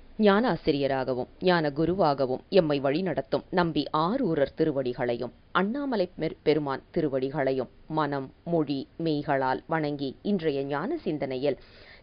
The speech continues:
சிவபோகசாரம் என்னும் நூலில் இருந்து நாற்பத்தி ஐந்தாவது பாடலை சிந்திக்க இருக்கின்றோம். "ஏதேது செய்தாலும், ஏதேது சொன்னாலும், ஏதேது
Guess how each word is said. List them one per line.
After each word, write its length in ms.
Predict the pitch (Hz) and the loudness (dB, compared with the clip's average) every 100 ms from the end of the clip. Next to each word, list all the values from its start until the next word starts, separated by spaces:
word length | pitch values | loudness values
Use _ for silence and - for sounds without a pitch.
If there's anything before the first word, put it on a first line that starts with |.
| - | -8
சிவபோகசாரம் 960 | 285 311 392 339 - 240 233 208 208 190 | -2 0 2 2 0 -4 -2 0 0 -2
என்னும் 340 | - 208 196 175 | 0 2 2 0
நூலில் 480 | 147 143 151 139 | -2 -2 -2 -2
இருந்து 460 | 135 147 185 233 117 - | 0 0 2 0 0 -6
நாற்பத்தி 580 | 233 214 - 196 - 170 - | 0 2 2 -2 0 -2 0
ஐந்தாவது 680 | 170 180 285 349 190 156 139 | 0 2 2 2 2 2 -2
பாடலை 540 | - 139 143 160 123 - | 0 0 0 -2 -4 -6
சிந்திக்க 500 | - 262 214 170 - | -8 -4 -2 -2 -4
இருக்கின்றோம். 580 | 143 135 - 123 123 123 - - - - - - - - - - - - - - - - 190 | -8 -6 -4 -4 -4 -6 -8 -20 -20 -20 -20 -20 -20 -20 -20 -20 -20 -20 -20 -20 -20 -14 4
"ஏதேது 840 | 214 240 294 294 285 285 311 320 - | 8 8 6 2 2 0 -2 -4 -8
செய்தாலும், 1000 | - - 160 196 196 151 156 156 123 160 - - - - | -6 2 2 4 6 8 6 6 0 -4 -14 -20 -14 2
ஏதேது 920 | 196 208 269 254 202 196 180 175 - | 6 6 4 4 6 6 6 4 2
சொன்னாலும், 1040 | - - 185 185 233 202 151 151 143 139 - - - - | -6 4 4 6 6 6 4 2 0 -2 -12 -20 -20 -2
ஏதேது 920 | 220 220 269 277 262 269 254 302 370 | 6 8 8 4 2 2 4 2 2